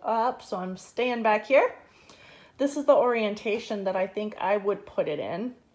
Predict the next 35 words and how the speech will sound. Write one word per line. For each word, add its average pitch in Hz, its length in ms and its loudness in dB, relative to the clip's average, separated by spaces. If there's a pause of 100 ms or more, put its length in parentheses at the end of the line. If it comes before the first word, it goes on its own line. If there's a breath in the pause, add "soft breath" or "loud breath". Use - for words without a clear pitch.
(800)
Um, 185 680 -4 (680)
anyway, 277 600 4
let 220 340 2
me 440 120 -2
know 285 220 4
what 294 220 2
you 285 180 -2
guys 285 360 2
think. - 440 -6 (600 loud breath)
If - 80 -20
you 240 80 -2
like 262 200 2
what 262 140 -4
you've 220 140 -8
seen, 311 400 -2
please 277 340 -2
give 214 260 -2
it 196 240 -2
a 190 280 -2 (120)
thumbs 185 380 -4 (100)
up. - 400 0 (140)
And 202 140 -6
if 202 140 -10
you're 196 160 -2
a 190 80 -2
new 202 220 -4
viewer, 185 520 -4
please 233 280 -6
consider 214 520 -6
subscribing 214 1120 0
and 226 100 -4
hitting 220 240 -4
that 208 140 -2
notification 214 680 -4
bell. 175 300 -4